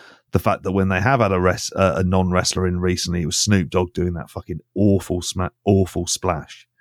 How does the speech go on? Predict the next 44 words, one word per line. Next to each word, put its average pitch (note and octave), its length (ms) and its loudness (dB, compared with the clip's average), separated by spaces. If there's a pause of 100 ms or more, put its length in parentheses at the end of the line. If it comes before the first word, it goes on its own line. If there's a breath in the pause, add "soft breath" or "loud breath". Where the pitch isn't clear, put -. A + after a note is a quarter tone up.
(340 soft breath)
which, - 160 2
in E3+ 100 4
fairness, E3 320 0
he G#2+ 60 0
was G2 100 -2
caned A2+ 380 2
off F#2 100 -2
his F#2 140 0
nut. F#2 420 0
So, - 240 -2
like, F2 420 -2
good A2 160 2
luck G2 280 0
to E2+ 160 -8
him. D#2 140 -10
I F2 60 -10
think F2+ 140 -4
that's F2 240 -8 (120)
difficult F#2+ 300 2
at F2+ 60 -2
the F2 60 -6
best - 320 -2
of D#2+ 60 -10
times. D#2 480 -6
So F2+ 340 -4 (720 loud breath)
him A2+ 200 4
doing F2+ 320 4
that, F2+ 180 0
it's - 80 -18
not A2+ 100 2
like G2+ 100 0
he F#2+ 80 -2
tried, F#2 300 2
like, E2+ 240 -6
a - 80 -6
fucking E2+ 520 -6
six - 360 -6
thirty F2+ 400 2
or E2 100 -6
anything F2 360 -6
like E2+ 260 -2
that, F2 260 2
is G#2 160 0
it? D#2+ 140 -4